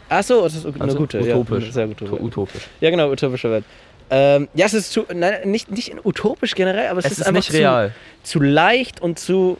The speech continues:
Speaker 2: Ja,
Speaker 1: so
Speaker 2: eben, genau.
Speaker 1: hingebrochen.
Speaker 2: Ja, es ist hingebrochen? Okay. Mhm.
Speaker 1: Äh, hingeworfen.
Speaker 2: Gut, gut.
Speaker 1: So,
Speaker 2: Dann,
Speaker 1: also so
Speaker 2: dann
Speaker 1: klingt das für
Speaker 2: lesen
Speaker 1: mich
Speaker 2: wir, dann machen wir,
Speaker 1: persönlich.
Speaker 2: dann lesen wir uns nochmal eine Folge ein auf Boys.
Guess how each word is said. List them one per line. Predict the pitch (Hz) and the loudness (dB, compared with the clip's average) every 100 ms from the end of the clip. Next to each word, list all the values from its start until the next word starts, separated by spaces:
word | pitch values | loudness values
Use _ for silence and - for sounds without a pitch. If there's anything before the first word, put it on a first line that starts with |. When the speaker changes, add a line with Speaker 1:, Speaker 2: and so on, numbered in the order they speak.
| - - | -10 -8
Speaker 2:
Ja, | 151 - | -6 0
Speaker 1:
so | 156 156 143 | 2 4 4
Speaker 2:
eben, | 175 151 135 | 2 0 -2
genau. | 139 135 135 160 165 | 0 4 4 4 4
Speaker 1:
hingebrochen. | 131 135 | 2 2
Speaker 2:
Ja, | 151 110 | 0 -2
es | 127 | -6
ist | 170 - | -10 -6
hingebrochen? | 185 262 220 - - 349 - | -4 -2 -4 -6 -8 -14 -14
Okay. | 214 143 262 - | -6 -4 -4 -6
Mhm. | 139 151 | -8 -4
Speaker 1:
Äh, | 160 | -2
hingeworfen. | 180 214 247 175 160 151 139 135 | 2 2 2 4 4 4 4 0
Speaker 2:
Gut, | 110 | 0
gut. | 151 127 - | -2 -4 -2
Speaker 1:
So, | - 208 | 2 4
Speaker 2:
Dann, | 165 | 6
Speaker 1:
also | 196 208 | 4 4
so | 208 | 4
Speaker 2:
dann | 196 | 4
Speaker 1:
klingt | 262 302 | 4 4
das | 180 | 4
für | 175 | 6
Speaker 2:
lesen | 233 | 4
Speaker 1:
mich | 214 | 4
Speaker 2:
wir, | 196 | 4
dann | 190 | 4
machen | 165 | 6
wir, | 226 | 4
Speaker 1:
persönlich. | 226 208 | 4 4
Speaker 2:
dann | 170 175 | 4 2
lesen | 220 | 2
wir | 202 | 0
uns | 196 | 0
nochmal | 190 160 | 0 0
eine | |
Folge | - 175 160 | 2 2 2
ein | 180 254 247 - - - | 0 -2 -6 -16 -12 -10
auf | 143 | -2
Boys. | 139 180 - - | 2 2 2 -4